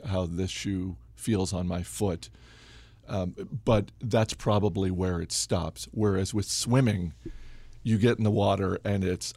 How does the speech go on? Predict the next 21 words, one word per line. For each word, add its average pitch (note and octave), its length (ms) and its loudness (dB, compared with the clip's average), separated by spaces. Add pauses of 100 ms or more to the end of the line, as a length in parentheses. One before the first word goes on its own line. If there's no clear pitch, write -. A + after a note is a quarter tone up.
(160)
"I'm A#2 440 2 (540)
five A2 400 2
one A2 180 2
hundredths F#2+ 420 -2
of F#2 100 0
a G2 40 0
second G2 440 -2
slower F#2+ 560 0
in G2 260 0
this G2+ 160 0
suit - 340 -2
than G2 120 -2
I G2+ 60 4
am C3+ 180 4
<laughs> - 0 -
in D#3+ 160 8 (120)
that C3 220 4
suit, G#2 340 2
and G#2 220 2
then, F#2 340 0
therefore, G2 680 0